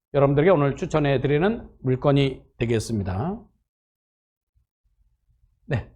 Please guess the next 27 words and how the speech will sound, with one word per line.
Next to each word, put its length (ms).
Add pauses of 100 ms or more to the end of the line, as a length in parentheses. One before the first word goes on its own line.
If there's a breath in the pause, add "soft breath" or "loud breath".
(260)
이거죠? 440 (540)
네, 240 (140)
이건 160
뭐 200
펜션으로 720
이용하셔도 880
좋고요. 720 (240 loud breath)
아니면 480 (100)
그냥, 480
음, 300
단독주택으로 1000 (200 loud breath)
이용하셔도 560
좋지 260
않을까 500 (120)
싶습니다. 560 (640)
음, 240
가격도 400
뭐 240
아주, 400 (120)
음, 280
엄청 460
비싼 280
거 80
아니죠? 380
지금 180
많이 260
유찰되었으니까요. 1400